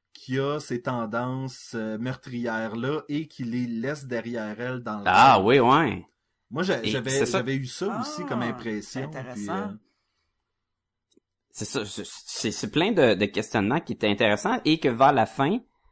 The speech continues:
Speaker 2: j'ai trouvé ça, moi, c'est un de mes points faibles, c'était le, le dévoilement, justement, du méchant qui explique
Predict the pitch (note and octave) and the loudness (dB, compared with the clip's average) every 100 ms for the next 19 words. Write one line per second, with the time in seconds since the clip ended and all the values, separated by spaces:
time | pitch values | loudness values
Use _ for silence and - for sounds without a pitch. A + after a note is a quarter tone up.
0 | _ _ _ _ _ - G#2 - B2 B2+ | _ _ _ _ _ -14 -8 -4 -2 4
1 | E3+ D#3+ F#2 A2+ - B2 D#3 D3 - A2+ | 4 4 2 0 4 4 4 0 0 -2
2 | - D3 E3+ - F#2+ A2 A#2 G2+ F2+ F2 | 0 -2 -2 -8 0 2 4 2 0 -2
3 | F2+ F2 E2+ E2+ E2 E2 F2+ - F#2 C3+ | -2 0 -2 -4 -6 -8 -12 -14 4 4
4 | C3+ A2+ F#2+ G2 A#2 C#3 B2 G2+ G2 G#2 | 8 6 6 4 4 4 0 -2 0 -2
5 | A2 A2 F#2 - A#2+ C3 D#3 D#3+ D#3+ - | -2 -2 -2 -2 0 2 2 0 -2 -2
6 | G2+ - - - B2+ B2 B2 | -2 -2 -10 -8 -2 -2 -2